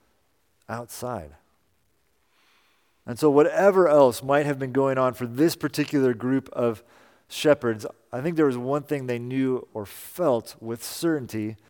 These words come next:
It was this: if God were ever to show up and speak again, it's not going to be here,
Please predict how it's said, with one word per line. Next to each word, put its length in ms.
It 60
was 220
this: 300
if 280
God 240
were 160
ever 320
to 80
show 360
up 200
and 120
speak 500
again, 420
it's 200
not 280
going 200
to 60
be 140
here, 400